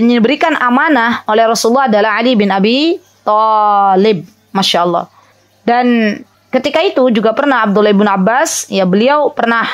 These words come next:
berkata kepada pamannya, ya, apa kata beliau? "Ya, siapa di antara kalian yang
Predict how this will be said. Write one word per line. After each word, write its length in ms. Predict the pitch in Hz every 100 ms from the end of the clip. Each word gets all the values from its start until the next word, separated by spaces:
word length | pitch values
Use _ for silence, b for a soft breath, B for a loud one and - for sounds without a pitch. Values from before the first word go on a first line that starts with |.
| - _ _ _ -
berkata 400 | 226 262 262 277
kepada 720 | 233 214 196 202 202 190 185 - B B B -
pamannya, 640 | 214 277 262 254 294 359 _ 190
ya, 240 | - - -
apa 240 | 240 285
kata 240 | 269 240 226
beliau? 400 | 214 247 277 262
"Ya, 160 | 185
siapa 240 | 185 254 269
di 80 |
antara 240 | 254 247 240
kalian 320 | 254 269 277
yang 100 | 247